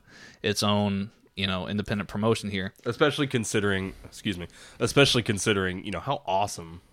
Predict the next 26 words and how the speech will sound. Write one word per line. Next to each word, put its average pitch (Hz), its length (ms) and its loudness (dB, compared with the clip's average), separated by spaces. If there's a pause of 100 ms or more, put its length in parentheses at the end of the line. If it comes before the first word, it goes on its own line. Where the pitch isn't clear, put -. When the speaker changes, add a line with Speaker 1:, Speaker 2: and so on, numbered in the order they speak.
(100)
Speaker 2:
Wrestle 92 260 -6
Circus 92 360 -10
really 90 160 -10
was, 87 560 -10
you 101 160 -8
know? 87 100 -8
Speaker 1:
Mm-hmm. 107 340 -2 (320)
Speaker 2:
But 175 100 0
Speaker 1:
Yeah, 220 120 4 (100)
it 135 60 -4
was 156 120 2
a 170 40 4
great 160 220 8
experience. 127 580 -4
Speaker 2:
Yeah. 87 200 -6 (340)
Speaker 1:
Um, 127 400 4
but 127 260 8
we're, 143 140 4
we're 160 120 4
gonna 214 140 6
actually 160 380 6
pass 143 500 4
it 131 140 2
on 123 320 4
here 110 360 4
to, 107 460 2